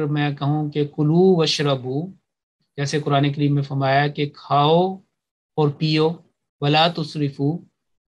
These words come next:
तो ये अल बग़यू जो है, अगर कोई वला तुसरिफू में कदम रखेगा तो वो दर हकीकत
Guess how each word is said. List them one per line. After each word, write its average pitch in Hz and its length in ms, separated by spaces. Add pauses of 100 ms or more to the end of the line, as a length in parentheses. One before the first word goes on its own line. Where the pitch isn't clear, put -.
(140)
तो 165 60
ये 185 320
अल 180 220
बग़यू 156 560
जो 190 120
है, 160 280
अगर 170 240
कोई 170 300
वला 147 400
तुसरिफू 175 720
में 175 340 (420)
कदम 147 260
रखेगा 175 580
तो 175 220
वो 160 280
दर 147 220
हकीकत 147 540